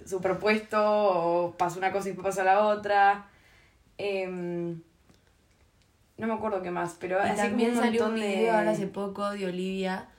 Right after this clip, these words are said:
Speaker 2: O sea, porque había otra, ah,
Speaker 1: Sí.
Speaker 2: no lo entendí
Speaker 1: La,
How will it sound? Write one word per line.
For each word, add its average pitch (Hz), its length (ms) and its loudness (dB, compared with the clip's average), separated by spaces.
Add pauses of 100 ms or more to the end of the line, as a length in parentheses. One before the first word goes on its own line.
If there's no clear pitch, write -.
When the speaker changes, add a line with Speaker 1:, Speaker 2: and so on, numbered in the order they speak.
(320)
Speaker 2:
O 185 80 -6
sea, 180 200 -4
porque 185 540 -6 (560)
había 208 580 0 (840)
otra, 110 340 -4 (100)
ah, - 140 -6
Speaker 1:
Sí. 180 200 2
Speaker 2:
no 240 140 2
lo 269 80 -4
entendí 220 260 -2
Speaker 1:
La, 185 300 4